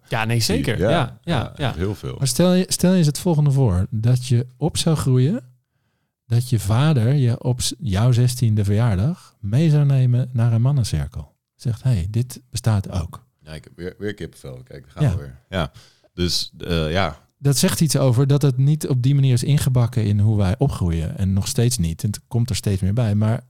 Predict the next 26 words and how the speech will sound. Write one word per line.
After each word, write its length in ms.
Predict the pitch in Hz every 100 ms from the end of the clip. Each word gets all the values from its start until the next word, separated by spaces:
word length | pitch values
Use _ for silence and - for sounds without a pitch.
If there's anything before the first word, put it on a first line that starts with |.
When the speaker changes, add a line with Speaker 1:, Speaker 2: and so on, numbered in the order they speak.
| _
Speaker 3:
dat 240 | - 117 127
zou 180 | 127 123
eigenlijk 360 | 135 156 139
een 100 | 117
hele 240 | 110 123 104
gezonde 320 | 104 101 82
stap 260 | - 143
zijn. 300 | - 82 78 - 87
Speaker 2:
Mhm. 140 | 82
Speaker 3:
Kijk, 280 | 98 127 165
dit 140 | 117 127
is 80 | 110
de 80 |
mannenwereld. 720 | 107 90 82 78 78 80 - - _ _ _ _
Hier 140 | 120
kun 120 | 113 120
je 60 |
met 120 | 104 98
elkaar 180 | 98
delen, 320 | 101 113 120 113
hier 100 | 104
kun 120 | 98
je 40 |
met 100 | 95
elkaar 140 | 98 107
stoeien. 540 | - 123 113 101 107